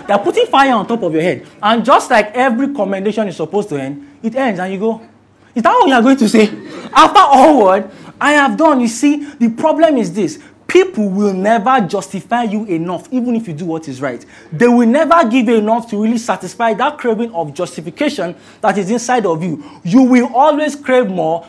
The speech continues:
than people will ever be able to give you. So you are going through life, never feeling like the praises are enough. But at the same time, you're constantly scared that if you actually fail, they will not forgive you. See, fundamentally, there are two things we actually want in this life. We want to be fully known. and want to be fully loved.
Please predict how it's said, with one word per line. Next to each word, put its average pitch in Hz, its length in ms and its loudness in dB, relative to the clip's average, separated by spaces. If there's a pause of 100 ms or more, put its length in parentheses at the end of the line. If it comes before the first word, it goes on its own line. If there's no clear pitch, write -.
than 190 220 -4
people 226 340 -4
will 190 380 -6
ever 208 320 -2
be 180 180 -6
able 185 200 -2
to - 120 -8
give 151 320 -4
you. 143 180 -6 (200)
So 285 160 -4
you 233 80 0
are 202 120 2
going 277 380 -4
through 220 140 -4
life, 160 360 -6
never 226 380 -2
feeling 220 160 -4
like 165 140 -8
the 156 60 -10
praises 185 340 -6
are 147 80 -4
enough. 135 340 -8 (260)
But 180 100 -6
at 185 40 -4
the 185 60 -6
same 269 240 -8
time, 220 100 -6
you're 151 80 -6
constantly 220 560 -10
scared 185 320 -6
that 135 140 -6
if 131 100 -10
you 160 60 -6
actually 214 340 -8
fail, 180 220 -8
they 139 60 -8
will 135 100 -6
not 160 160 -10
forgive 123 340 -14
you. 113 120 -18 (360)
See, 254 140 -10
fundamentally, 220 680 -6
there 147 140 -6
are - 20 -6
two 220 140 -8
things 180 180 -12
we 135 80 -10
actually 143 280 -12
want 127 260 -12
in 117 80 -16
this 117 160 -18
life. 107 180 -20 (480)
We 139 60 -10
want 220 160 -6
to - 40 -10
be 143 100 -10
fully 160 320 -12
known. 123 260 -12 (880)
and 131 160 -8
want 160 140 -8
to 131 80 -14
be 120 60 -16
fully 123 260 -14
loved. 107 200 -16